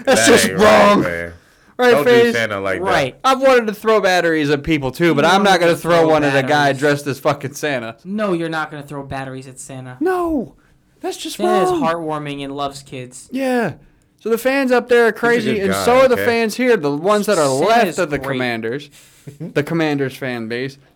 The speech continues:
Speaker 1: the, the expectations for him are gonna be more. So the second he starts playing that fucking roller coaster shit he does,
Speaker 2: Yep.
Speaker 1: he's gonna start getting it from every fucking corner.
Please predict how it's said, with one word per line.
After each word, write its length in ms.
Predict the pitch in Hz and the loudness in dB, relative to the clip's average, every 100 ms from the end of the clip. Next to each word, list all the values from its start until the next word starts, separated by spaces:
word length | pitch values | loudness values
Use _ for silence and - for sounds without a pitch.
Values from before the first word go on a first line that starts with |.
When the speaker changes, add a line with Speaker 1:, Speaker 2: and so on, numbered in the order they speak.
| - | -10
Speaker 1:
the, 200 | 180 214 | -6 -6
the 240 | 180 185 | -4 -2
expectations 720 | 196 202 214 185 180 190 190 151 | -2 -2 -6 -6 -6 -6 -6 -8
for 120 | 139 | -8
him 200 | 143 131 | -6 -6
are 60 | |
gonna 240 | 117 139 135 | -6 -6 -6
be 80 | 127 | -6
more. 280 | 127 131 | -6 -6
So 140 | 107 120 | -8 -12
the 80 | 110 | -12
second 380 | - 180 185 | -4 -4 -4
he 120 | 160 165 | -8 -8
starts 320 | 170 151 120 | -6 -6 -6
playing 520 | - 151 160 165 156 | -8 -8 -6 -6 -4
that 180 | 135 131 | -6 -6
fucking 560 | - 147 139 113 110 | -6 -6 -6 -8 -8
roller 320 | 117 151 165 147 | -2 0 0 -2
coaster 640 | 147 156 151 165 156 123 - - - | -2 -4 -4 -8 -10 -10 -18 -20 -20
shit 380 | - - 180 165 | -14 -8 -4 -4
he 160 | 139 156 | -4 -4
does, 460 | 139 156 185 - - _ - | 0 0 0 -6 -20 _ -16
Speaker 2:
Yep. 380 | 82 104 - _ _ _ _ _ _ - | -8 -8 -10 _ _ _ _ _ _ -4
Speaker 1:
he's 260 | 160 160 | 0 0
gonna 200 | 147 147 | 0 -2
start 340 | 139 151 131 107 | 0 -2 -2 -2
getting 300 | 131 123 117 | -4 -4 -8
it 60 | |
from 180 | - 101 - | -16 -16 -6
every 1040 | 107 123 120 117 113 110 107 98 101 92 | -2 0 2 2 0 0 -2 -6 -10 -12
fucking 480 | - - - - - | -14 -14 -14 -16 -20
corner. 460 | - 107 - - | -18 -18 -20 -20